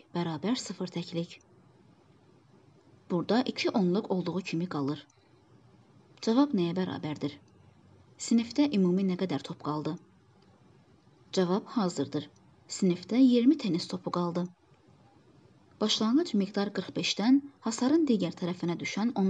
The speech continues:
doqquz topu çıxdıq. Cavabda iyirmi altı alındı.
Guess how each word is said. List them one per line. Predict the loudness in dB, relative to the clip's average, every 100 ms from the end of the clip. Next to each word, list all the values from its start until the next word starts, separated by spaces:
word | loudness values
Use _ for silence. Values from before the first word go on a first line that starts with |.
| 0
doqquz | -2 -6
topu | -6 -6 -4
çıxdıq. | -4 -8 -8 -10 -12 _ _ -20 _ -6
Cavabda | -2 0 -2 0 2
iyirmi | 4 4 4
altı | 2 0
alındı. | -4 -2 -4 -6